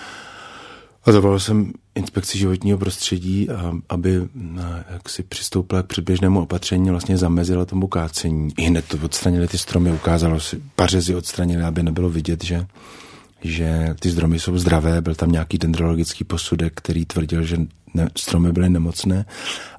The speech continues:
A na téhle debatě, která byla zase jako vypjatá, tak podobně jako tak třicet kilometrů v hodině,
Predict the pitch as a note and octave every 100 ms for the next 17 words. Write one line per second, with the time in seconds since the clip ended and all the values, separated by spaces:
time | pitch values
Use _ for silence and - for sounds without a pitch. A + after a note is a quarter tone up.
0 | - F2 F#2+ G2+ C3+ C#3 G2+ D#2 E2 F2
1 | - F2+ F2+ F#2+ F#2+ F2+ - F#2 F#2 F#2
2 | E2+ - F2+ F#2 F#2+ F#2+ F#2+ F#2+ - -
3 | _ _ _ _ C3+ - F2 E2+ F2 E2+
4 | F#2 - F2+ - - - F2+ - F#2 F2+
5 | - G2 F#2 D#2+ D#2+ D#2 D#2+